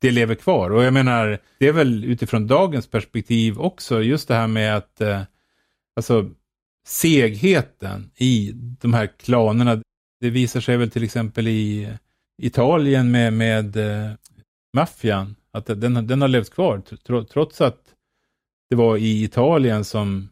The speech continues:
man kan säga med den katolska kyrkan och så vidare, som, som kampen mot klaner inleddes redan under medeltiden. Och den, den, den fortgår hos Dante.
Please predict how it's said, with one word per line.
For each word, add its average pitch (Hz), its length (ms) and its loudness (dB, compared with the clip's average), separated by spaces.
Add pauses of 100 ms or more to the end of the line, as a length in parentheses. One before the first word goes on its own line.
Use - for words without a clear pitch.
(140)
man 110 120 -6
kan 107 120 0
säga 113 180 2
med 107 300 0
den 104 120 -4
katolska 107 440 -6
kyrkan 107 360 -4
och 117 80 -2
så - 80 -8
vidare, 98 400 -2
som, 101 280 -6
som 95 420 -4 (840)
kampen 143 480 0
mot 95 140 -8
klaner 95 540 -2
inleddes 120 520 2
redan 107 240 0
under 104 160 -2
medeltiden. 107 800 -2
Och 98 60 -8
den, 110 180 -2
den, 110 220 -4
den 113 80 -4
fortgår 131 320 0
hos 117 160 0
Dante. 110 600 0